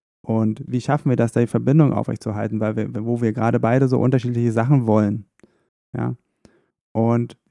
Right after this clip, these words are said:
da halt den Versuch, immer dahin zu gelangen und darüber zu sprechen. Das kann Verbindung erzeugen und auch Entwicklung.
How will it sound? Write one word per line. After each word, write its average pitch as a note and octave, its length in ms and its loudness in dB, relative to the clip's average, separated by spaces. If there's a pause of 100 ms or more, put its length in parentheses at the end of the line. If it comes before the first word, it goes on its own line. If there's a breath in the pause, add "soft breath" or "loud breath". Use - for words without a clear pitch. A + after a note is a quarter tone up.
(180)
da B2+ 240 2
halt C3 140 2
den B2 100 -2
Versuch, B2 320 0
immer C#3+ 280 2
dahin B2+ 400 2
zu B2+ 200 -4
gelangen A#2+ 560 0
und A2+ 220 -2
darüber A2+ 340 -2
zu - 100 -10
sprechen. A2+ 540 -6 (120)
Das B2+ 180 -4
kann C3+ 440 -2
Verbindung B2+ 400 0
erzeugen A#2+ 500 -4
und A#2 300 -4
auch A#2 120 -4
Entwicklung. B2 640 0